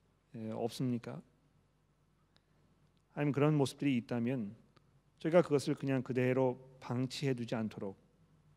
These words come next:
우리가 그것을 위해서 하나님 앞에 기도하며 또, 어, 죄 가운데 있는 형제 자매들을 주의 말씀으로 권면하며, 아, 사랑으로 돌아보아, 아, 우리 모두가,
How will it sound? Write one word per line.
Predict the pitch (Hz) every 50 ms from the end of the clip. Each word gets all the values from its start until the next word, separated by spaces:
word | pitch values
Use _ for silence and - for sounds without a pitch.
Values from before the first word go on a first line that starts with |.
| _ - - _ _ - - _ _ _ -
우리가 | 131 127 135 127
그것을 | - 139 131 139 127 151 139 123
위해서 | 123 123 117 - - 127 123 120 110 - - - - _ _ - - _ -
하나님 | - 156 160 156 151 135
앞에 | 123 - 123 120
기도하며 | - - - - 113 135 123 120 117 113 104 101 90 - - _ _ _ _ _ _ _ _ _ _ - - _ - _ _ - -
또, | - 123 120 120 120 117 117 117 - - - - _ _ -
어, | 123 113 113
죄 | - - 139
가운데 | 139 - 147 147 143 135 139 139
있는 | 135 131 131 131
형제 | - 151 151 147 147 139
자매들을 | 123 120 120 120 120 113 113 110 117 117 110 101 - - - _ _ _ _ _ _ _ _ _ _ _ _ -
주의 | - 131 131
말씀으로 | 131 120 113 117 - - 123 120 117 110
권면하며, | - - - 147 127 123 123 131 127 117 117 110 107 101 98 - - - _ _ _ _ _ _ _ _ _ _ _ _ _ _
아, | 107 107 98
사랑으로 | - - 147 147 147 143 131 123 127
돌아보아, | - - 131 117 123 120 110 113 107 107 110 135 170 190 - - _ _ _ _ _ _ _ _ _ _ _ _ _ _ _ -
아, | 135 127
우리 | 151 165 185
모두가, | 170 147 143 135 131 131 147 143 135 127 -